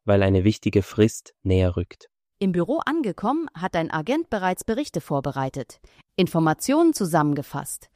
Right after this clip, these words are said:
Speaker 2: offene Punkte markiert und Vorschläge erstellt,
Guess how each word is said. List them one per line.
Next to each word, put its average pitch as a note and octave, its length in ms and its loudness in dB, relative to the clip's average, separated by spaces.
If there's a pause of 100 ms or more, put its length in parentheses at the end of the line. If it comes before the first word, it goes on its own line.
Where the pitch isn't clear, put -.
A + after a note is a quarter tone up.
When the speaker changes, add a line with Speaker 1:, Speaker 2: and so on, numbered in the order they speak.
(300)
Speaker 2:
offene D#3+ 320 4
Punkte B3+ 360 2
markiert C#4+ 520 0 (300)
und E3 160 0
Vorschläge D#3 540 -2
erstellt, G3+ 580 -2